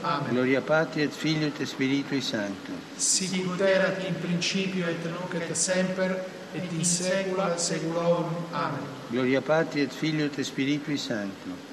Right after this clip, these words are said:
Speaker 1: Sicut erat in principio et nunc et semper et in saecula saeculorum.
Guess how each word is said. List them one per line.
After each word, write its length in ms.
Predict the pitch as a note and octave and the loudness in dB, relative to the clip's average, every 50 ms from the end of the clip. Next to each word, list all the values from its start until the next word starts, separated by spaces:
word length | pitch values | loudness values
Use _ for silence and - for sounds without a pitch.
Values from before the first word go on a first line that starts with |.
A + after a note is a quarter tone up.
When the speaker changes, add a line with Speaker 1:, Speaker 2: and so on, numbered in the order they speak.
| - - - - - | -16 -16 -16 -10 -4
Speaker 1:
Sicut 560 | - - - - F3+ - F#3+ F#3 F3+ F3+ F3+ | 0 0 2 2 0 0 -2 -2 -2 0 2
erat 420 | F#3+ F#3+ F#3+ F#3+ F3 E3+ - - F3+ | 4 6 6 6 4 4 2 0 0
in 120 | F3 D#3 | -2 -2
principio 800 | - E3+ E3 E3+ E3 - - G3 G3 F#3+ F#3 F#3 F3+ E3+ E3+ E3+ | -2 -2 -2 0 0 0 0 0 0 -2 -2 -2 -2 -2 -2 -2
et 100 | - F3 | -2 -2
nunc 320 | F3 F3+ F3+ F3+ E3 E3 | -2 -2 -2 -2 -2 -2
et 120 | E3 D#3+ - | -4 -4 -2
semper 640 | - - F#3+ F#3+ F#3+ F#3+ F#3 F#3 G3 G3 G3 F#3+ F#3+ - - - - - - - - | 0 2 2 4 4 2 2 2 2 2 2 2 0 -4 -8 -10 -10 -12 -12 -12 -8
et 220 | - F3 D#3+ - - | -6 -6 -4 -4 -2
in 140 | F3 E3+ - | 0 0 2
saecula 680 | - - F#3 F#3 F#3 F#3 F#3 F#3 F#3 F3+ F#3 E3+ E3 | 2 2 2 2 2 0 0 0 0 0 0 0 0
saeculorum. 800 | - - - D#3+ D#3 E3+ E3+ E3+ F3 E3 E3 E3 E3 E3 D#3+ | 0 0 0 -2 -2 -2 -2 0 0 2 2 2 2 0 -2